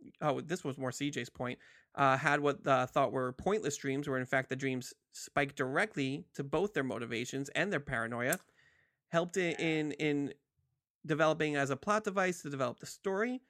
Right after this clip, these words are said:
And lastly, oh wait, there's, no, there's not a lastly because he follows it up with something else. Uh,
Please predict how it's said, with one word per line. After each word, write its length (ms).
And 180
lastly, 800
oh 120
wait, 240
there's, 240
no, 240
there's 200
not 160
a 40
lastly 300
because 240
he 100
follows 280
it 80
up 80
with 100
something 220
else. 220
Uh, 360